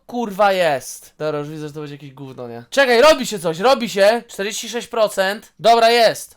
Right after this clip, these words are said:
Uwaga! Co to kurwa jest? To wygląda jak Harry Potter, człowieku. Co jest, stary? <laughs> Niezły jak multi, stary, nie? W okularach, człowieku. Young Multi B T W. Dobra, i co tu mogę teraz zrobić? Tu mam jakieś przyciski.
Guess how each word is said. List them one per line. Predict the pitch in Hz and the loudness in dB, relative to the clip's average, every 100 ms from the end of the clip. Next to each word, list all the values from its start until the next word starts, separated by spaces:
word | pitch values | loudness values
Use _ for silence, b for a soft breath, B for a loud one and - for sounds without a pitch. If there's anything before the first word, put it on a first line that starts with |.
| - | -10
Uwaga! | 165 214 185 143 - - 247 247 240 B B B | 2 4 4 0 -6 -4 -4 -4 -20 B B B
Co | - - 233 | -18 -2 -2
to | 240 285 | -2 -8
kurwa | 277 302 302 302 359 | -10 -10 -10 -8 -6
jest? | 381 233 165 - - _ | 2 2 2 -2 -20 _
To | 196 | -20
wygląda | 220 254 269 | -16 -10 -8
jak | 311 | -8
Harry | - 359 330 | -10 -10 -10
Potter, | 415 427 196 175 156 | -8 -6 -6 -6 -12
człowieku. | 170 151 156 147 143 131 _ | -12 -8 -10 -10 -12 -14 _
Co | - 370 330 | -16 -14 -8
jest, | 202 165 175 - | -6 -8 -12 -20
stary? | - - 160 156 156 143 143 _ - | -20 -18 -10 -10 -10 -14 -20 _ -20
<laughs> | 202 208 - - - - | -14 -10 -10 -10 -12 -8
Niezły | 190 247 226 220 | 0 2 2 -2
jak | 226 226 | -2 -2
multi, | 233 233 180 156 | -4 -6 -6 -14
stary, | - 160 143 135 | -6 -4 -4 -6
nie? | 131 127 | -10 -14
W | - | -12
okularach, | 180 214 214 196 156 - | -10 -2 2 2 0 -8
człowieku. | 139 135 123 127 120 - | -12 -12 -12 -16 -20 -8
Young | 202 220 214 | -6 -6 -6
Multi | 196 151 | -8 -8
B | 143 147 | -8 -8
T | 151 | -8
W. | 135 131 123 | -10 -14 -2
Dobra, | 214 226 202 | 0 2 0
i | 202 | -2
co | 302 | -4
tu | 311 | -2
mogę | 254 214 | -2 -2
teraz | 202 190 156 | 0 -2 0
zrobić? | 180 156 160 | -2 -2 -4
Tu | 190 | -10
mam | 214 | -8
jakieś | 220 214 | -8 -12
przyciski. | - 233 240 226 - | -16 -14 -10 -10 -10